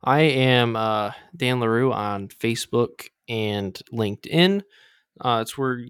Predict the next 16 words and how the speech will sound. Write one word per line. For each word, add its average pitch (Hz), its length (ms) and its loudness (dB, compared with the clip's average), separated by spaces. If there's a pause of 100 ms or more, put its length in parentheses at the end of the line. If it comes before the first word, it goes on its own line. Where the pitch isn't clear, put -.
(100)
you 123 100 -4
know, 113 60 -2
you 113 160 -4
can 123 100 -10
probably 113 200 2
get 98 100 -4
the 110 80 -4
best 123 240 0
contact 120 420 0
with 117 140 -6
me. 113 240 -2 (400)
Instagram 120 540 2
is 107 140 0
Dan 113 280 0
underscore 113 580 -2
LaRue, 127 1080 4